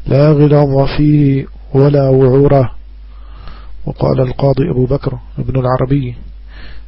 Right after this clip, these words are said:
في سراج المريدين له: ومعنى قوله عليه السلام صلى الله تبارك وتعالى عليه وسلم: "حفت الجنة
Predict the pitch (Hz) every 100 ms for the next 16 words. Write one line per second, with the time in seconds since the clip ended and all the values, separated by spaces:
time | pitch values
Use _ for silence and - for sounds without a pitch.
0 | - 139 131 - 135 139 139 135 131 127
1 | 127 127 131 139 127 117 - - - -
2 | - 135 147 - - - - - - -
3 | - - - 123 131 143 143 135 147 143
4 | 139 135 131 127 135 139 131 - 131 127
5 | 139 143 139 - - 131 127 123 131 -
6 | 131 127 127 135 135 131 135 131 - 135
7 | 139 135 135 131 135 139 127 127 123 143
8 | 139 139 127 - - - - - - -
9 | - - 143 - 147 - 135 127 143 147
10 | 135 135